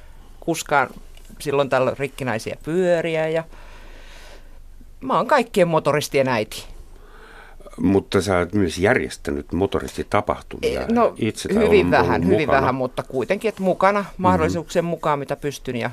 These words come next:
Speaker 1: kykenen tööltä.
Speaker 2: Ja sä oot viettänyt elämäsi tässä maailmassa jo monta vuotta ennen kuin sulla oli edes oma pyörä.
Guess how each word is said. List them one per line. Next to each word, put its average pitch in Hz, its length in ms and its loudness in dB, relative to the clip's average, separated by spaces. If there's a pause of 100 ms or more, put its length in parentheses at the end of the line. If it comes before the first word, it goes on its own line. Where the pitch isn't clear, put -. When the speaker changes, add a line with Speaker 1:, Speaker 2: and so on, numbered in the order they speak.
Speaker 1:
kykenen 117 400 -2
tööltä. 104 320 -6 (760)
Speaker 2:
Ja 98 180 4
sä 110 140 0
oot 107 160 -2
viettänyt 110 500 2 (920)
elämäsi 92 520 0
tässä 95 320 -4
maailmassa 90 520 -2
jo 87 180 -2
monta 98 320 0
vuotta 87 320 -6
ennen 110 280 0
kuin - 120 -14
sulla 87 200 -6
oli 85 140 -4
edes 90 200 -4
oma 90 240 0
pyörä. - 400 -10